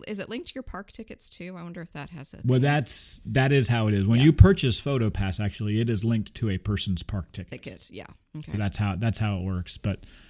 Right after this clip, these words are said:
Speaker 2: and listen, and here's my shameless plug for Magic Bands. Guys,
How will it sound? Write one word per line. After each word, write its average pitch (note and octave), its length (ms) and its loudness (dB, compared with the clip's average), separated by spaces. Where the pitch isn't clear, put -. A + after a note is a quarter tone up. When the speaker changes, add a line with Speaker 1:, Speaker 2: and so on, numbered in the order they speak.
Speaker 2:
and C3 100 4
listen, B2+ 360 6
and G2 100 4
here's C3 220 6
my B2+ 80 4
shameless A#2+ 400 2
plug G#2+ 360 0
for G2 480 2
Magic G#2+ 480 0
Bands. F2+ 360 -4
Guys, A2+ 340 2